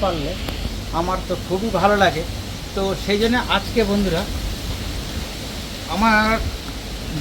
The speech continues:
যে নিমপিয়া বা শাপলা ফুটছে অনেক দিন ধরে, তো সোমবাবু সময় দিতে পারছে না বলে এর টাইমিংটাও ঠিক হচ্ছে না, কারণ এ তো দিনের বেলা ফুলগুলো বন্ধ হয়ে যায়, একটু আর্লি মর্নিং হলে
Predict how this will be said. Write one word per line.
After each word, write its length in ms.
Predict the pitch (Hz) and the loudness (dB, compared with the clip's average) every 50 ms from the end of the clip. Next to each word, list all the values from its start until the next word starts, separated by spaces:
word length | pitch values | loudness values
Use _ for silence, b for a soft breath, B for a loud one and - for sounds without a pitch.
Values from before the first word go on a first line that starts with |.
| 127 139 | 0 2
যে 360 | 165 175 175 175 175 175 175 170 - - - - - - - - - - - 170 | 4 6 6 6 6 6 4 4 0 -6 -8 -8 -8 -8 -8 -8 -8 -6 -2 4
নিমপিয়া 720 | 165 175 196 220 233 240 214 - 247 233 226 233 247 247 226 | 6 10 12 12 12 12 10 10 8 10 12 12 12 12 10
বা 400 | 185 196 190 190 190 185 185 147 - - - | 8 8 8 8 8 6 2 -2 -4 -6 2
শাপলা 420 | - 226 240 196 - 151 120 95 - - - - - - - - - - - - - - - - | 6 6 6 6 4 2 0 0 -2 -6 -8 -10 -10 -8 -8 -8 -8 -8 -8 -8 -8 -8 -2 2
ফুটছে 300 | - 262 - - - 277 | 4 4 4 6 8 8
অনেক 300 | 254 240 233 247 247 220 | 10 10 10 8 6 6
দিন 180 | 214 254 262 247 | 6 6 6 6
ধরে, 220 | 208 185 170 185 226 - - - - - - - - - - - - - - | 8 8 6 6 4 2 -4 -8 -10 -10 -10 -10 -10 -10 -10 -10 -6 0 2
তো 320 | 190 185 185 190 185 170 - - | 4 6 6 6 6 4 4 4
সোমবাবু 400 | - 208 214 220 233 233 247 254 | 6 8 8 10 10 10 8 8
সময় 360 | - - - 202 202 208 208 202 | 6 6 6 6 8 8 8 6
দিতে 220 | 214 202 202 226 | 6 4 4 6
পারছে 320 | 202 214 208 208 - 214 | 6 6 6 6 4 4
না 120 | 220 220 220 | 4 4 6
বলে 360 | 214 220 202 180 185 202 214 - - - - - - - - - - | 6 6 6 6 6 6 4 0 -4 -6 -6 -6 -6 -6 -4 -4 -4
এর 80 | 175 - - | -4 2 4
টাইমিংটাও 580 | 196 180 190 220 226 240 240 240 - 247 240 208 - | 4 6 8 8 8 6 6 6 6 4 4 4 2
ঠিক 120 | 175 180 175 165 | 0 0 2 2
হচ্ছে 220 | 170 160 - 165 | 2 2 2 -2
না, 80 | 160 160 | -2 0
কারণ 180 | - 208 208 208 | 0 0 2 2
এ 40 | 220 | 2
তো 100 | 214 233 | 2 2
দিনের 320 | 202 180 220 226 226 226 220 | 2 4 2 4 4 4 4
বেলা 320 | 226 226 220 220 214 214 208 196 - - - - | 4 6 6 4 4 2 0 -2 -4 -6 -4 -2
ফুলগুলো 320 | 214 220 196 196 208 202 175 175 | -2 0 2 2 2 2 2 4
বন্ধ 240 | 202 226 233 220 | 4 4 6 6
হয়ে 200 | 208 180 147 127 | 6 6 6 4
যায়, 200 | 113 120 113 101 90 - - - - - - | 2 0 -2 -4 -6 -8 -8 -10 -8 -6 -4
একটু 240 | 208 - 226 220 - | -2 0 2 2 2
আর্লি 420 | - 160 180 202 214 220 226 233 | 2 4 4 4 6 6 6 6
মর্নিং 400 | 220 220 214 220 220 220 226 226 | 6 4 4 4 4 4 4 4
হলে 280 | 208 202 220 208 175 190 | 4 2 2 2 2 0